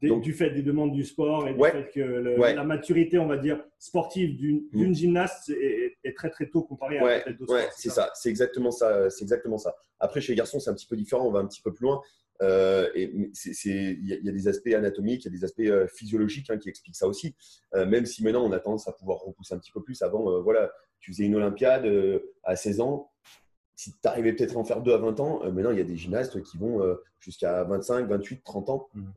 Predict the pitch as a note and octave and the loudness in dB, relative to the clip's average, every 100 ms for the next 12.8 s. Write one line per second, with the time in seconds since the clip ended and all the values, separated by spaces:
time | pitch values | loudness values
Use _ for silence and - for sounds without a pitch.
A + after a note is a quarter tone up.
0 | F2 F2 F2 F2 E2+ F#2 - B2 A#2+ G#2+ | -4 -2 0 -2 -2 -6 0 2 2 0
1 | G#2 G2 F#2 F2+ G2 A#2+ A2+ G2 - _ | -2 -2 -2 -2 -2 -2 -2 -10 -14 _
2 | _ _ - A#2+ D3 F#3 D3+ - A2+ - | _ _ 2 4 6 4 4 0 0 0
3 | C#3+ A3+ - _ _ _ G#2+ G#2 G2+ G2 | -2 -2 -10 _ _ _ 2 4 6 6
4 | G2 F#2 F#2 F2+ F2 F2 F2 - _ _ | 4 4 2 2 0 -4 -8 -12 _ _
5 | _ _ _ G#3 A#2+ D#3+ A#3 F#3 - - | _ _ _ -4 0 2 4 4 4 4
6 | D3 D#3+ A#2 G2+ F2+ - G#2 A#2 - G#2 | 6 6 6 6 4 2 0 0 -2 -6
7 | - B2+ C3+ - - F#2+ - B2 G2+ F#2+ | -4 -2 0 0 0 0 2 0 2 2
8 | F2+ F2+ - - _ - F#2+ F2+ F2 F2 | 4 2 -2 -16 _ -6 -2 0 0 -2
9 | F2 E2+ D#2+ F2 F#2+ F#2+ G2 G3+ F3 D3 | -4 -6 -8 -4 -2 0 0 0 0 -2
10 | C3+ A2 G#2 A#2 - _ _ _ - G#2+ | 0 2 0 -2 -10 _ _ _ 0 6
11 | G#2+ G#2+ - C3+ D3+ D#3+ D#3 D#3 F#3 - | 8 8 4 2 4 6 4 4 2 0
12 | - D#3 C#3+ G2 A2 G2+ G2 F#2+ | 0 2 2 0 2 2 2 0